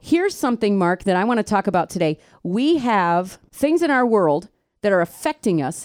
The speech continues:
every single day that we have no control over, but we have to respond. This is obviously something that's not of God because God is not here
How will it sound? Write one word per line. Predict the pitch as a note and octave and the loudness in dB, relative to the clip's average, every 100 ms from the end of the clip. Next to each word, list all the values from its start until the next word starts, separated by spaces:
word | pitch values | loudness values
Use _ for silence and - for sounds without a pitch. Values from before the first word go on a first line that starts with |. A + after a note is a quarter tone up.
| - | -4
every | F3 F3+ C#4 | -2 -2 -4
single | - C4+ D4 | -2 -2 -2
day | G#3 C#3+ B2 F3+ _ _ _ _ _ | -4 -4 -4 -8 _ _ _ _ _
that | G#3 F#3 | -2 0
we | B3 D4 | 0 2
have | A#3+ | 0
no | F#3+ F3+ G#3+ C#4+ | -2 0 0 0
control | - D4 - B3+ F#3+ | 0 -2 2 2 2
over, | C3+ A#2 - _ _ - | -2 -6 -10 _ _ -2
but | F3 | 0
we | E3 A#3 B3 | 0 -2 -2
have | A3 G#3+ | -2 -2
to | A3+ | -4
respond. | F3+ - - D#3 F2+ C4 _ _ - _ - | -4 -6 -8 -6 -8 -12 _ _ -20 _ -2
This | G#3+ G#3 | -2 0
is | |
obviously | F#3+ F3+ F3 F#3 D#3+ | -2 0 -2 -2 -2
something | F#3+ F3 E3 | 0 0 0
that's | D#3 E3 | -2 0
not | B3 E4+ | 0 0
of | G#3 | 0
God | C#3+ G#2+ G3 | -2 -2 -4
because | G3+ E3 | -4 -2
God | F3+ F3 F3 | 0 2 0
is | F3 | -2
not | D#3+ D#3 | -2 -2
here | C#4+ D#4 E3 F3 | 2 4 2 0